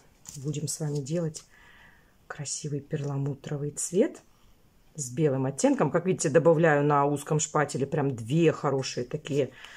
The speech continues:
жменьки на кончике. И хорошенечко перемешиваю. Боже мой, посмотрите, какой он классный. Обожаю этот, э, пигмент для краски. С ним постоянно получаются классные работы.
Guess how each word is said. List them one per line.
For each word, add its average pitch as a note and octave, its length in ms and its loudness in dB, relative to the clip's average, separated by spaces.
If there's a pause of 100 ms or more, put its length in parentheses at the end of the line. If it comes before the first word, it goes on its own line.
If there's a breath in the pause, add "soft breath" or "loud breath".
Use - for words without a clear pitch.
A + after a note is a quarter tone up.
(180 loud breath)
жменьки D#3 720 2 (1300 soft breath)
на G3+ 140 -2
кончике. G3 600 -2 (840 soft breath)
И D#4 200 2
хорошенечко F3+ 640 0
перемешиваю. D#3+ 800 0
Боже F3+ 400 2
мой, F#3 160 2
посмотрите, G#3 520 0
какой G#3 320 0
он G#3 80 4
классный. G3+ 720 0 (880 loud breath)
Обожаю C#3 680 6
этот, D3 420 0
э, C3 340 2 (960)
пигмент F3+ 440 6
для C#3+ 240 4
краски. D3+ 540 0
С - 140 -2
ним D3 120 0
постоянно F3+ 840 2
получаются E3+ 680 2
классные E3 600 0
работы. D#3 720 4